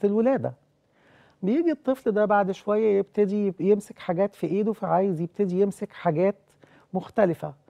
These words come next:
ممكن يمسك حاجات يكسرها، حاجات يوقعها، حاجات ي-، يبتدي يكون بيخربها. وطبعًا كل ما بيكبر كل ما بيبتدي تصرفاته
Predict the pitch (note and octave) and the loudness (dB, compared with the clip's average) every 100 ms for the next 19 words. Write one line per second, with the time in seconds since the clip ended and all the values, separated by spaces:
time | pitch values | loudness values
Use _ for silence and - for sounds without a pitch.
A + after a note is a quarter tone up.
0 | _ _ _ _ - G#3 - F#3 F3 - | _ _ _ _ -4 -4 -2 -4 -4 -8
1 | - D#3+ F3 F3 D#3 - F3+ F3+ F3 E3+ | -6 -4 -4 -4 -8 -4 -2 -2 -2 -4
2 | C#3 E3 - D#3 - D#3+ E3+ E3+ F3 C#3+ | -4 -4 -2 -4 0 2 2 0 -4 -4
3 | E3 - E3+ C#3+ D3 - F#3 E3 D#3+ - | -4 -4 -4 -4 -6 -4 -2 -2 -6 -4
4 | F#3+ D#3 D#3+ D3 D3+ F#3+ G3+ A3+ _ _ | -4 -4 -4 0 2 2 -2 -10 _ _
5 | _ _ _ _ F3 E3 G#3 F#3 D#3+ - | _ _ _ _ -6 0 2 2 0 2
6 | A#3+ A#3+ G3+ E3 F#3+ A3+ F3 G3 F#3 - | 2 2 0 4 4 2 0 0 0 0
7 | A3 G#3+ D#3+ C#3+ D3+ - G#3 F#3+ A#3 G3+ | 0 0 -4 -4 -8 -4 -4 -4 -4 -4
8 | D3 - D#3 E3+ D#3 D3 G3+ G#3+ A3 A3+ | -6 -10 -8 -4 -4 -2 -2 -2 -2 -4